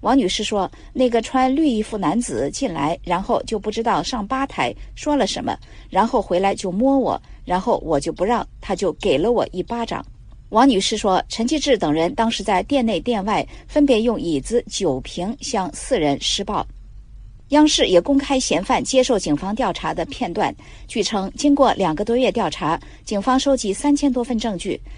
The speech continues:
本月十一号案件侦查终结，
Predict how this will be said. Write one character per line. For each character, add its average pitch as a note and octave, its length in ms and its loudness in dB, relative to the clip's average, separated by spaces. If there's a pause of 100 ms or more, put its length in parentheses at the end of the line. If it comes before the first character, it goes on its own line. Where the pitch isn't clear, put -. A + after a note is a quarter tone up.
(140)
本 F#3+ 140 -2
月 F3 100 4
十 F#3 220 0
一 A#3+ 100 0
号 A3+ 300 0
案 A3 180 -2
件 F#3 380 0
侦 C#4+ 220 0
查 D3+ 320 -4
终 A#3+ 180 -2
结， D3 280 0